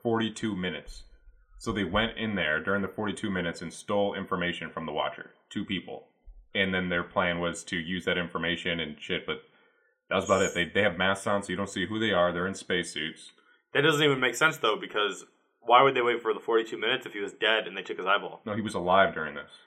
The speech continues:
Speaker 2: Well, exactly, but, like, they have his eyeball.
Speaker 1: That's what I'm saying. I don't understand.
Speaker 2: So he had to have been dead when they actually got there, so the point one doesn't make sense if they're showing up before he's dead.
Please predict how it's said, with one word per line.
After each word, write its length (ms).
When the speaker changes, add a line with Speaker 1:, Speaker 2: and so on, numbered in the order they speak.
Speaker 2:
Well, 140
exactly, 480
but, 160
like, 380
they 100
have 160
his 80
eyeball. 480
Speaker 1:
That's 160
what 60
I'm 60
saying. 220
I 80
don't 160
understand. 340
Speaker 2:
So 20
he 80
had 220
to 60
have 60
been 160
dead 220
when 80
they 60
actually 260
got 260
there, 160
so 120
the 60
point 280
one 160
doesn't 220
make 160
sense 260
if 80
they're 100
showing 340
up 200
before 300
he's 160
dead. 320